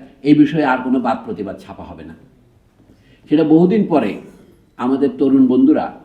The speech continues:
এটা উদ্ধার করেছেন। এই আতিকুজ্জামান রাসেল, যিনি এই বইয়ের প্রকাশক, তিনি, তারপরে প্রিয়ম পাল, আরও তিন চারজন তরুণ ছিলেন তখন যারা আহমদ সফার ভক্ত। আহমদ সফা বিদ্যালয় বলে একটা পত্রিকা বের করতাম আমরা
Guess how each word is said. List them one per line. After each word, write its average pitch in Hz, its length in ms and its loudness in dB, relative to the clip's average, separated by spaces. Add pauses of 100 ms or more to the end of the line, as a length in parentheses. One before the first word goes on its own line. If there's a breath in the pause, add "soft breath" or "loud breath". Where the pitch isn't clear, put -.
(220)
এটা 117 180 -6
উদ্ধার 120 300 -2
করেছেন। 90 380 -12 (540)
এই 113 180 -6 (920)
আতিকুজ্জামান 117 680 -4
রাসেল, 107 340 -4
যিনি 110 180 -4
এই 104 100 -4
বইয়ের 110 220 -4
প্রকাশক, 110 360 -10 (120)
তিনি, 113 280 -4
তারপরে 104 320 -10 (100)
প্রিয়ম 107 300 -4
পাল, 107 300 -4 (520 soft breath)
আরও 123 240 -2
তিন 123 260 -2
চারজন 101 320 -4 (200)
তরুণ 104 280 -10
ছিলেন 107 280 -8
তখন 107 280 -12 (360)
যারা 110 240 -10
আহমদ 104 180 -6
সফার 101 300 -10
ভক্ত। - 240 -16 (280)
আহমদ 110 260 -8
সফা 123 160 -8
বিদ্যালয় 120 500 -2
বলে 110 120 -8
একটা 107 200 -14
পত্রিকা 98 320 -16
বের 95 160 -16
করতাম - 280 -14
আমরা 85 220 -12